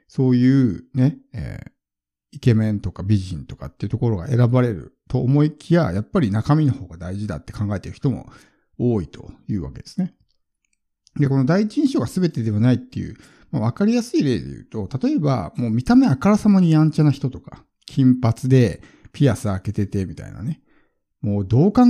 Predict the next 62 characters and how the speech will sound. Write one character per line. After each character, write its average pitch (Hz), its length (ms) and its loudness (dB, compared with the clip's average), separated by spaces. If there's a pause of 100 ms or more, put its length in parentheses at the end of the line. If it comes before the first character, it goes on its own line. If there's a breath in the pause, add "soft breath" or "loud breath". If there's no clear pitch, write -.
(140)
え 180 60 6
て 127 100 4
も 107 100 4
こ 110 120 -2
の 113 80 2
人 - 140 -8
不 - 140 -6
良 107 160 2
だ 107 120 2
ろ 92 80 -6
み 80 120 -10
た 90 120 -8
い - 20 -8
な 85 80 -10
人 151 260 -2
が、 160 220 2
例 113 220 0
え - 20 2
ば 82 240 -6
す - 140 -2
ご 131 100 2
く - 80 -6
お 98 80 -2
ば 120 140 6
あ 113 60 6
ち - 120 -2
ゃ - 20 -6
ん 78 40 -8
に 78 80 -10
親 120 180 0
切 - 260 -14
だ - 80 -8
っ - 60 -10
た - 140 -12
り 127 60 -12
と 131 100 -16
か、 - 360 0 (460 loud breath)
子 123 120 2
供 113 380 2
好 - 80 -18
き - 240 -4
だ 85 80 -2
っ - 80 -14
た - 100 -12
り 65 80 -12
と - 60 -18
か - 340 -16
す - 160 -4
る 131 100 2
と、 131 240 -2
す - 140 -4
ご - 80 -2
く 107 140 -6
印 139 160 6
象 165 80 2
良 170 100 2
く - 80 -6
な 80 100 -2
り 60 60 -12
ま 80 100 -12
せ 143 140 -10
ん？ 180 80 -10